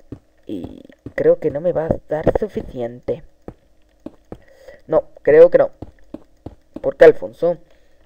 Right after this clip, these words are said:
Mm, mm, ahora que lo pienso, puede que sí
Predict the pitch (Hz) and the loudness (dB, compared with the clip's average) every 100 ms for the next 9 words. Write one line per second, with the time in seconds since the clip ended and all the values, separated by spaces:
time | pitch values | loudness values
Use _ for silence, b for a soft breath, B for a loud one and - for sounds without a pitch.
0 | 170 139 - - _ - - 131 127 127 | -16 -16 -18 -20 _ -20 -18 -16 -14 -16
1 | 123 120 117 117 120 214 208 - 131 175 | -18 -18 -20 -20 -20 -20 -20 -10 -4 -4
2 | 208 156 - 143 147 143 - - - _ | -4 -8 -10 -12 -14 -16 -20 -20 -20 _
3 | - _ _ _ - _ - - B B | -20 _ _ _ -20 _ -20 -20 B B
4 | B - 170 202 269 349 349 339 - 214 | B -14 -10 2 2 2 0 -4 -4 0
5 | 190 - - 208 233 | 0 -2 -12 -10 -10